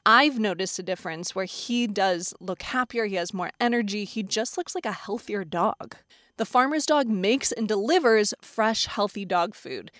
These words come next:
It's recommended by vets, nutritionally balanced, and it's made from human-grade ingredients in safe, clean kitchens.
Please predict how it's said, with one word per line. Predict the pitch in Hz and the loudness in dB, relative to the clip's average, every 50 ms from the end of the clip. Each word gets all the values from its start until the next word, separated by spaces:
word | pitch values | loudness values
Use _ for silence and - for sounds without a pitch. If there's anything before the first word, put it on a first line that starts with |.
| _ | _
It's | - 208 - - | -10 -8 -6 0
recommended | 208 214 247 - 277 269 262 247 254 247 208 | 0 0 0 0 -2 -2 0 2 2 0 0
by | - - - | -2 -4 -4
vets, | 151 - 226 240 254 247 - - - - 208 | -2 2 4 4 4 4 0 -6 -8 -8 -10
nutritionally | 196 196 - - 277 277 - - 262 285 262 233 | -8 -8 -8 -6 -6 -6 -6 -6 -2 0 0 0
balanced, | 185 180 175 180 190 208 226 262 285 - - - | 2 2 2 2 2 0 0 0 -2 -4 -6 -4
and | 226 | -6
it's | 220 202 - | -6 -6 -4
made | 196 196 226 269 247 | -4 -2 -2 -2 -2
from | - 226 202 190 | -4 -6 -8 -8
human-grade | - - - - - - 240 269 302 302 269 220 208 185 175 180 170 170 170 156 - - | -10 -12 -12 -12 -6 -2 -2 0 0 0 0 -2 -2 -4 -6 -4 -2 -2 -2 -4 -4 -4
ingredients | 190 196 175 180 190 175 160 156 160 160 165 - - - | -6 -6 -4 -4 -4 -4 -4 -8 -8 -8 -8 -10 -10 -10
in | - 202 190 | -8 -8 -6
safe, | 175 - - 196 202 196 - _ | -4 -4 -4 -4 -4 -6 -8 _
clean | - - 196 170 175 165 | -10 -8 -8 -8 -8 -10
kitchens. | - - 175 - - - - - - - | -8 -8 -8 -6 -6 -8 -8 -10 -12 -12